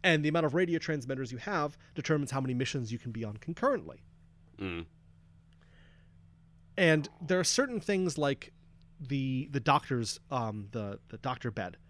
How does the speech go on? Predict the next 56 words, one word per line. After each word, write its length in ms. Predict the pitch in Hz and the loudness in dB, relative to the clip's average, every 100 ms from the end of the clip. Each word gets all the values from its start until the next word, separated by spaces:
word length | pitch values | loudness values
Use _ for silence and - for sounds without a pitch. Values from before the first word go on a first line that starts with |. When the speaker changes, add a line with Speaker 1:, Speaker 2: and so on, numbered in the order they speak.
| - - | -20 -8
Speaker 1:
where 120 | 135 147 | 6 6
you 180 | 143 170 | 8 4
have 120 | 185 | 4
to 60 | 170 | 2
have 140 | 165 | 2
someone 340 | - 160 127 | 2 2 0
working 380 | 117 156 - 151 | 4 4 4 0
that 160 | 131 127 | 0 2
doctor's 360 | 160 165 143 110 | 2 4 2 0
bed 280 | 123 110 - - - - - - - | 0 -2 -4 -16 -20 -20 -20 -20 2
for 160 | 170 | 4
anyone 240 | 165 139 127 | 6 4 0
to 60 | |
heal 260 | 127 143 117 | -2 0 0
in 80 | 104 | -2
it. 160 | - - - - - - - | -10 -18 -20 -20 -20 -20 2
Or, 260 | 196 165 143 | 8 10 8
like, 160 | 139 - | 6 4
the 80 | 147 | 4
research 400 | 170 - 147 - | 4 4 2 0
machines 340 | 123 120 113 | -4 -4 -4
to 100 | - | -4
research 400 | 117 123 139 - | -2 -2 -2 -4
new, 180 | 131 120 143 | -2 -2 -2
new 120 | 127 | -2
science. 500 | - 127 123 - - - - - - - - | 0 0 -2 -6 -8 -8 -20 -20 -20 -20 -10
You 160 | 151 156 | 2 4
need 120 | 202 | 4
to 60 | 170 | 4
have 160 | 165 160 | 2 2
a 40 | |
scientist 480 | - 180 185 156 131 | 4 4 4 0 -2
working 380 | 127 165 175 139 | 2 2 2 2
that 220 | 123 - - - - - - | 0 -2 -10 -20 -20 -20 -2
research 340 | 185 - 175 | 0 0 -2
thing, 220 | - 127 120 - | -2 -2 -6 -4
or 140 | 175 147 | 2 4
else 120 | 139 | 2
it 80 | 151 | -4
doesn't 280 | 120 117 127 | -6 -6 -4
work. 320 | 147 - - - - - - | -4 -6 -20 -20 -20 -20 -10
So 120 | - 165 | 2 4
th-, 140 | 190 | 6
there's, 140 | 175 170 | 4 4
there's 180 | 180 | 2
a 60 | 175 | 2
reason 320 | 214 285 147 | 4 2 2
to 60 | 123 | 0
train 240 | - 131 | 2 0
people 240 | 123 131 123 | 2 0 -2
up 80 | |
and 80 | 123 | -2
assign 260 | 127 190 208 | 0 2 2
them 100 | 147 | 0
to 120 | - | -4
there. 180 | - | -12